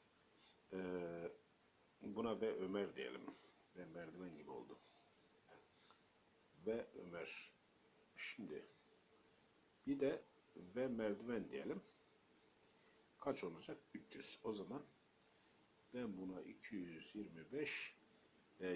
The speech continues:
yani bu iki yüz, e, şey, yetmiş beş adım atarsa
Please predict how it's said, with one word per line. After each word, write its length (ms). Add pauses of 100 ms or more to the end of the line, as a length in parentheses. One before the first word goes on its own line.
yani 340
bu 280 (260)
iki 200
yüz, 260
e, 420
şey, 220
yetmiş 460
beş 240
adım 360
atarsa 600